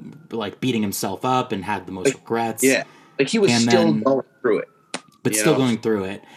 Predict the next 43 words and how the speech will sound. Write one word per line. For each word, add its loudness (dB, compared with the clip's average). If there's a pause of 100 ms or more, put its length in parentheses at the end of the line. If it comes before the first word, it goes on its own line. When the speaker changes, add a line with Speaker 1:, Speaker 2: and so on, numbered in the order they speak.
(160)
Speaker 1:
And 0
then 4
Speaker 2:
Yeah. 6
Speaker 1:
Tom 2
Holland, 0
really 2
what -2
he 0
is 0
amazing 0
at -4
in -8
all 0
of -4
these -2
movies -2
and -2
the 0
Avengers -2
movies, -4 (420)
is -2
that, 0
like, -4 (540)
inexperienced, 0
but, -2
like, -4
willing 2
to -6
step -2
up -4 (480)
and 0
just 4
Speaker 2:
Yeah. 0
Speaker 1:
constantly -2
being, 0 (320)
uh, -2
hang -4
on -8
a -8
sec, -6
there's -4
an -8
ambulance. -6